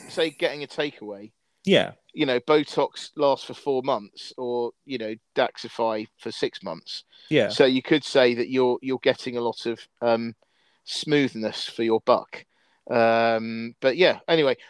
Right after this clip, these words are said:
Speaker 1: I think it's really good. Um, it will be interesting. Uh, who knows whether there's others in, in the pipeline as well.
Speaker 2: Mm.
Speaker 1: Um, but certainly I think this, this will shake things up. Um,
Speaker 2: Absolutely.
Speaker 1: normally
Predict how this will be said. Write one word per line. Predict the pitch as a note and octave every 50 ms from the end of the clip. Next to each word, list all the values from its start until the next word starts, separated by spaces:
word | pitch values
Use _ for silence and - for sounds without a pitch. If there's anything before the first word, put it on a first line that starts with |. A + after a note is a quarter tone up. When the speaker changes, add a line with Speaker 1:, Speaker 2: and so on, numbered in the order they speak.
| - - _
Speaker 1:
I | E3+ F3+
think | F3+ A#3 A3 G3+
it's | F#3+ - -
really | F3 D#3+ D#3
good. | - - E3 D#3+ D#3+ C#3 -
Um, | D3+ D3+ D3 D3 D3 D3 -
it | - E3 C3
will | C#3+
be | - E3+ E3
interesting. | E3 D#3 - - - D#3 D3+ D3 D3 - -
Uh, | - C#3 C#3 A#2 F#2 - - _
who | D3+ F3+ F3
knows | E3 E3 D#3 D3 C3 B2+
whether | C#3+ C#3 C3+ B2
there's | B2+ C3 B2+ -
others | C3 B2+ B2 A#2+ A#2+ A#2+ - - - - -
in, | B2 B2+ B2 A#2 -
in | - C3 B2
the | A#2+
pipeline | - - B2 B2 A2 - _ B2+ A#2+ A#2 A#2 A#2
as | A2+ -
well. | - C3 B2+ B2+ B2+ B2
Speaker 2:
Mm. | A#2+ - - - - - - _ -
Speaker 1:
Um, | C3+ C3+ C3+ C3+ C3 C3 C3 B2 _
but | - C#3 C3 - _
certainly | _ - - D#3 D3 C3 G2+ B2 B2+ B2+
I | B2
think | - - D3 C3 -
this, | B2+ C3 - - _ _
this | C3+ B2+ - -
will | - B2 A#2
shake | - - C#3 B2+ A#2 _
things | _ A#2+ A#2 A#2 A2 -
up. | A2+ F#2+ - - _ _ _ _ _ _ _ _ _ -
Um, | -
Speaker 2:
Absolutely. | A#2+ A#2+ A#2 A#2+ A#2+ A#2+ D3+ C3 B2+ B2 - _ _ _ _ _
Speaker 1:
normally | - D3+ E3+ F#3+ G3+ G3+ F#3+ E3+ C#3+ B2 A#2 A#2 A#2 A#2 B2 A#2